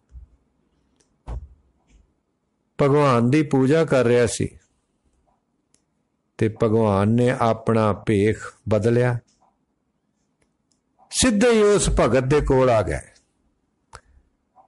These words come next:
ਭਗਤ ਨੇ ਵੇਖਿਆ ਕਿ ਕੋਈ ਰੱਬ ਦਾ ਪਿਆਰਾ ਆਇਆ, ਬੜੀ ਆਓ ਭਗਤ ਕੀਤੀ, ਕਹਿਣ ਲੱਗਾ, "ਜੀ ਧੰਨ ਭਾਗ, ਤੁਸੀਂ ਆ ਕੇ ਦਰਸ਼ਨ ਦੇ ਦਾਰੇ ਬਖਸ਼ਿਸ਼ ਕੀਤੇ ਨੇ,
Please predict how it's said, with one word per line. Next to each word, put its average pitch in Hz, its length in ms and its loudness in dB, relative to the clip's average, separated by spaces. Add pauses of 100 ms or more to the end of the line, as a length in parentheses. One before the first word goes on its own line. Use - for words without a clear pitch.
ਭਗਤ 110 260 0
ਨੇ 139 160 2
ਵੇਖਿਆ 117 420 0
ਕਿ - 160 -8
ਕੋਈ 110 220 0
ਰੱਬ 104 300 0
ਦਾ 107 180 0
ਪਿਆਰਾ 104 500 0
ਆਇਆ, 107 360 -2 (1800)
ਬੜੀ 131 260 2
ਆਓ 127 340 2
ਭਗਤ 110 260 0
ਕੀਤੀ, 107 420 -2
ਕਹਿਣ 113 240 0
ਲੱਗਾ, 110 280 0
"ਜੀ 107 140 -2
ਧੰਨ 104 340 -2
ਭਾਗ, 104 440 -2 (2250)
ਤੁਸੀਂ 117 380 -2
ਆ 110 200 0
ਕੇ 110 200 -2
ਦਰਸ਼ਨ 107 420 -2
ਦੇ 117 100 0
ਦਾਰੇ 107 320 0
ਬਖਸ਼ਿਸ਼ 104 460 -4
ਕੀਤੇ - 340 -4
ਨੇ, - 260 -10